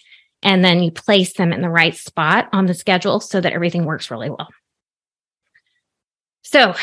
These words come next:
now that we have looked at our schedule, what we're trying to get accomplished and what we're doing,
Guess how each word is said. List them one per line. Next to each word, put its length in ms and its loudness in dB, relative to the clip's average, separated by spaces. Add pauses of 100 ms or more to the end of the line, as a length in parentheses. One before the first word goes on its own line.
(520)
now 440 4
that 160 0
we 220 -2
have 420 2 (240)
looked 340 -4
at 160 0
our 140 0
schedule, 520 -2
what 140 -2
we're 80 -4
trying 300 2
to 80 4
get 100 2
accomplished 640 -4
and 140 -2
what 100 -2
we're 80 -2
doing, 460 -2